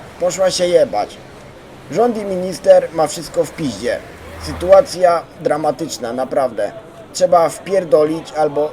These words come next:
wymusić na rządzie, żeby przejął tą pierdoloną odpowiedzialność, żeby dawał nam kasę,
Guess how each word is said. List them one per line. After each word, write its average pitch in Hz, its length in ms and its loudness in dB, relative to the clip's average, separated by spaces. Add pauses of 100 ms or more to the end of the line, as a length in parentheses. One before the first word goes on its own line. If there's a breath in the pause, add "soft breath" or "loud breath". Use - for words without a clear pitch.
wymusić 185 500 -6
na 170 120 2
rządzie, 165 300 0
żeby 151 320 0 (200)
przejął 175 320 6
tą 143 240 -2
pierdoloną 160 720 2
odpowiedzialność, 143 880 -2 (760)
żeby 170 240 2
dawał 220 380 4
nam 196 180 0
kasę, 151 460 0